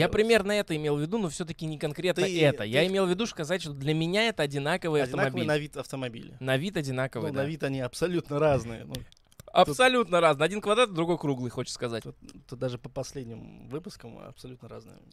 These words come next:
Speaker 1: модели. Ну так вот, если уж, э, тема началась, э,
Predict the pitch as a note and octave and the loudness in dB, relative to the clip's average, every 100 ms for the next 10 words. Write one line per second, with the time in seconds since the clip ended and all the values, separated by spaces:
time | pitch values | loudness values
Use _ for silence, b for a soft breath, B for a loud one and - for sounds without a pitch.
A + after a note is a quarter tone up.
0 | _ - - - - - A2 - - - | _ -20 -20 -20 -20 -20 -18 -18 -20 -20
1 | B B B B2+ A#2+ D3 G3 D#3 A#2 - | B B B -20 -12 -10 -4 0 0 -2
2 | - - _ C3 C#3+ A#3 - C#3+ C3 - | -20 -20 _ -14 -2 -2 -2 -6 -8 -10
3 | C3 B2+ F3+ D#3 B2 A#2 C#3 C#3 - - | -14 -10 -4 -4 -4 -8 -4 -4 -6 -18